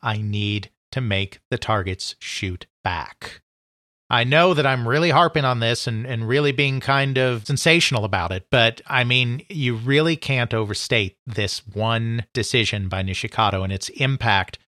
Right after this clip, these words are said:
on the entirety of video games. It changed the entire nature of games. Before Space Invaders, the vast majority of games were time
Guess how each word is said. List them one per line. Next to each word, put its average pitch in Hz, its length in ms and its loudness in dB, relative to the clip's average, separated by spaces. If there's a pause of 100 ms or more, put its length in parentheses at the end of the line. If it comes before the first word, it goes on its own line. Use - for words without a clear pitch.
(120)
on 123 140 2
the 113 80 0
entirety 104 500 0
of 95 80 -2
video 87 300 -4
games. 90 420 -10 (320)
It - 140 -2
changed 143 480 0
the 120 100 0
entire 120 560 0
nature 98 560 -2 (140)
of 110 160 -4
games. 92 400 -4 (540)
Before 175 840 2
Space 147 340 2
Invaders, 107 800 -6
the 135 180 -2
vast 139 540 2
majority 143 480 2
of 113 120 -2
games 95 760 -4
were 127 340 2 (100)
time 131 600 0